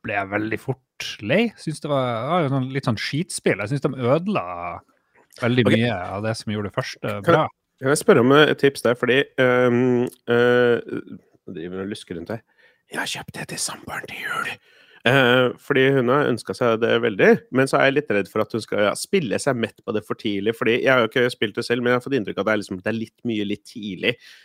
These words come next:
Speaker 2: Kan jeg be henne om å bare fokusere på storyen eller noe sånt, kanskje?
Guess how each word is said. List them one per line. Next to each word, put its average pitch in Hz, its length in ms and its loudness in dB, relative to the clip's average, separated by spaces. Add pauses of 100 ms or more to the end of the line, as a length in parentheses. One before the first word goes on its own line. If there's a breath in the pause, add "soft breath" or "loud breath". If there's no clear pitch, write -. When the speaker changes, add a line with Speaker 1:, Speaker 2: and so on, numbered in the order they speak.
(140 loud breath)
Speaker 2:
Kan 113 120 -6
jeg 110 160 0 (120)
be 98 120 -2
henne 98 180 0
om 101 60 -2
å 95 260 -2
bare 90 300 -2 (260)
fokusere - 560 -6
på 98 80 -6
storyen 127 480 -2
eller 139 160 -2
noe 156 80 -6
sånt, 175 160 -8
kanskje? 175 300 -10